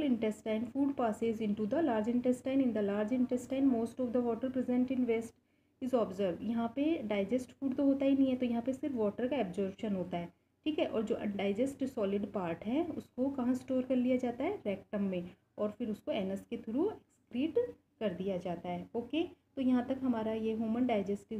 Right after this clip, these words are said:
system पूरा complete हुआ है। इसको आप अच्छे से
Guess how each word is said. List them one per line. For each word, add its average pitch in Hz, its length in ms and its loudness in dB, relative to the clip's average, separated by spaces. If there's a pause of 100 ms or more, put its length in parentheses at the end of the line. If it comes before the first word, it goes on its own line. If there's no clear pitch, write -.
system 220 380 -6
पूरा 208 220 0
complete 208 520 -4
हुआ 247 200 4
है। 262 260 2
इसको - 380 -6
आप 202 220 -6
अच्छे - 260 -10
से 208 240 -2